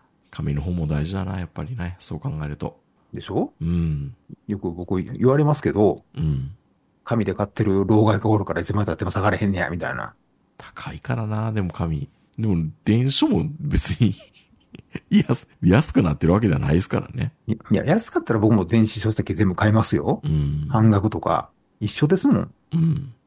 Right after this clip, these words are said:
Speaker 2: いや、本当にでも本当、ニコニコ漫画早く復活ちょっとしてくれないと困るので。
Speaker 1: はい。
Speaker 2: はい。
Speaker 1: 頑張ってほしいですね、角川には。
Speaker 2: はい。うん。
Speaker 1: はい。皆さんもいつ自分の会社がそうなるかっていうのわからないんで。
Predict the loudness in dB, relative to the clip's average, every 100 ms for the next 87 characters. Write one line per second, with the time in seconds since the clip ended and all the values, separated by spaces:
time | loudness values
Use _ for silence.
0 | _ 0 4 4 6 4 4 4 4 2
1 | 2 4 6 4 2 0 0 0 0 0
2 | 0 0 0 -2 -4 -8 -6 -4 -2 -2
3 | -2 -4 -2 0 0 0 0 -2 0 0
4 | 0 -4 -4 -4 -6 -8 -4 -4 -6 -14
5 | _ _ _ _ _ -2 0 0 -6 -16
6 | _ _ _ -8 -6 -6 -6 -6 -6 -10
7 | -10 -10 -10 -14 -12 -12 -4 -2 -2 -8
8 | _ _ _ _ -8 -4 -4 -2 -4 -6
9 | _ _ _ _ _ _ _ _ _ _
10 | _ _ _ _ _ _ _ _ _ _
11 | -2 -2 -2 -4 -6 _ 0 2 4 2
12 | 2 -2 -4 -6 -6 -2 0 2 2 2
13 | 0 -2 -4 -10 -6 -4 0 -2 -2 -2
14 | 0 -2 -4 -6 -6 -8 -8